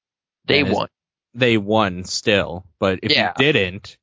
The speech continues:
Speaker 2: they still won 'cause you're playing their game repeatedly.
Speaker 1: Right. So it's just like, "We can wait it out. Like, we'll just wait here until you re-, eventually get impatient, and then you'll buy that T-Rex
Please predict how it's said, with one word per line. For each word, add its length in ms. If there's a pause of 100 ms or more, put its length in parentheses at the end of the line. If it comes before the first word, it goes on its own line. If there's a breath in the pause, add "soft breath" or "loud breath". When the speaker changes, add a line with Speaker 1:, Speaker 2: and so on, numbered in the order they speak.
(220)
Speaker 2:
they 100
still 300
won 240
'cause 160
you're 120
playing 260
their 100
game 460
repeatedly. 420
Speaker 1:
Right. 280
So 60
it's 80
just 180
like, 260
"We 220
can 160
wait 180
it 80
out. 320
Like, 200
we'll 120
just 180
wait 220
here 260
until 280
you 160
re-, 200 (200)
eventually 360
get 180
impatient, 460
and 80
then 100
you'll 100
buy 220
that 200
T-Rex 640